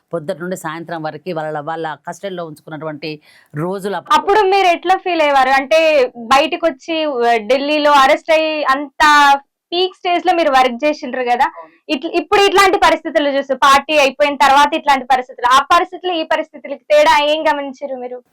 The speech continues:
Speaker 1: అసలు తెలంగాణ అంటే మనం అంత ఇబ్బందులకు గురై, అంత ఒడిదొడుకులకు గురై, అంత అవమానాలకు గురై, అంటే అవమానాలు కూడా పడ్డాం. అవసరమా వీళ్ళకు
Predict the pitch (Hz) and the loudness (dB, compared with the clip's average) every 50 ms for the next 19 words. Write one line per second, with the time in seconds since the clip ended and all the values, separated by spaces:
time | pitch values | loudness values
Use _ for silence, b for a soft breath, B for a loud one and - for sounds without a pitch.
0 | - - 220 247 262 233 240 - 240 233 262 269 262 262 262 262 247 247 247 240 | -12 -10 -8 -6 -6 -6 -6 -6 -6 -6 -6 -6 -4 -6 -6 -6 -6 -8 -8 -8
1 | 247 190 226 240 269 254 247 233 226 226 208 190 208 226 247 240 247 269 254 240 | -10 -10 -10 -8 -8 -6 -6 -8 -8 -8 -10 -10 -10 -12 -12 -8 -8 -6 -6 -6
2 | 233 233 226 226 220 202 180 175 175 190 247 247 240 240 233 226 208 196 185 208 | -8 -8 -8 -8 -8 -10 -12 -10 -8 -8 -8 -6 -6 -8 -8 -8 -10 -8 -10 -8
3 | 196 208 208 202 208 208 208 - _ _ _ _ _ _ - 175 196 214 185 233 | -6 -6 -6 -6 -8 -10 -12 -14 _ _ _ _ _ _ -14 -10 -10 -8 -8 -8
4 | 226 220 202 185 190 202 202 214 214 196 196 196 202 202 196 185 165 180 185 196 | -8 -6 -6 -8 -8 -8 -6 -8 -8 -8 -8 -8 -8 -8 -8 -8 -10 -10 -8 -8
5 | 190 196 185 165 175 185 214 190 180 190 196 208 208 208 208 202 196 190 175 160 | -6 -6 -8 -8 -8 -10 -10 -8 -8 -8 -8 -8 -10 -10 -10 -10 -10 -12 -14 -14
6 | 180 180 185 190 190 185 b b b b b b 214 - 277 247 202 220 233 254 | -12 -10 -10 -10 -10 -12 b b b b b b -10 -10 -8 -8 -8 -8 -8 -10
7 | 269 262 269 269 277 277 247 185 196 180 160 190 151 - _ - 175 185 196 175 | -10 -10 -10 -10 -10 -10 -10 -10 -12 -14 -14 -18 -20 -20 _ -10 -10 -10 -8 -8
8 | 208 196 190 180 180 170 180 180 175 175 160 - 175 175 175 | -10 -10 -8 -8 -10 -10 -10 -10 -10 -10 -12 -12 -12 -14 -14